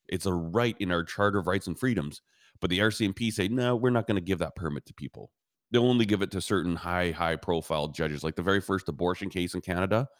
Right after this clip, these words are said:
that judge got a permit so he could carry a gun to defend himself. That's where I have a hard time with the R C M P. And that's why when I see there's three shootings, I'm like, "Hmm, they're shady in a whole lot of other areas,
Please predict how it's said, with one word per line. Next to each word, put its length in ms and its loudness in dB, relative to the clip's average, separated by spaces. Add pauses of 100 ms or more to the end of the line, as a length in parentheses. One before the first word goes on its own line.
(240)
that 180 2
judge 280 2
got 180 0
a 20 -4
permit 400 -6
so 100 -4
he 100 0
could 160 -8
carry 180 -2
a 20 -4
gun 240 -2
to 80 -10
defend 280 -4
himself. 440 -8 (800)
That's 240 4
where 120 6
I 60 6
have 120 2
a 60 -4
hard 200 0
time 160 0
with 100 -4
the 100 -4
R 100 -4
C 140 -8
M 40 -6
P. 220 -2
And 100 2
that's 220 0
why 120 4
when 160 0
I 80 0
see 160 -6
there's 200 -2
three 200 0
shootings, 460 0
I'm 80 0
like, 200 2
"Hmm, 160 4 (1120)
they're 80 0
shady 260 4
in 80 6
a 40 0
whole 200 6
lot 140 8
of 100 4
other 240 4
areas, 560 -2